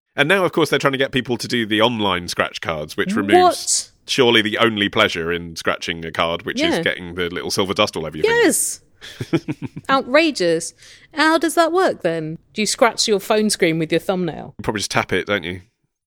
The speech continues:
Speaker 1: But isn't it funny, like, even though it's exactly the same company offering exactly the same product,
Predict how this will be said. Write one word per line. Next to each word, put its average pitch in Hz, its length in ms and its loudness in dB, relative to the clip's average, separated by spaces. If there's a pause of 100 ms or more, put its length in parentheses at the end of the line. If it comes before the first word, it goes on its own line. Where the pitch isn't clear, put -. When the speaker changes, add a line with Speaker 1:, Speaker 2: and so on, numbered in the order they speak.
(280)
Speaker 1:
But 208 100 8
isn't 247 120 0
it - 100 0
funny, 226 240 2
like, 131 220 4 (240)
even 214 300 0
though 147 380 4
it's 139 160 -2
exactly 151 420 0
the 135 120 0
same 135 260 0
company 110 380 -2
offering 104 280 2
exactly 107 480 0
the 101 120 -4
same 98 240 -2
product, 76 640 -2